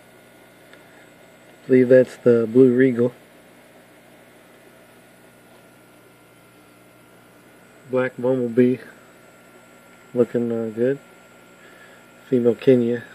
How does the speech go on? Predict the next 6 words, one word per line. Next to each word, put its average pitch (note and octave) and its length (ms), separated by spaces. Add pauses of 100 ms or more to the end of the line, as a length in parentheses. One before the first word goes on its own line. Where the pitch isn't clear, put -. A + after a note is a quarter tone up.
(140)
nice A#2+ 300 (100)
as A2+ 120
ever. B2+ 320 (1700)
Female C3 260
Dragon A#2+ 420
Blood. B2 400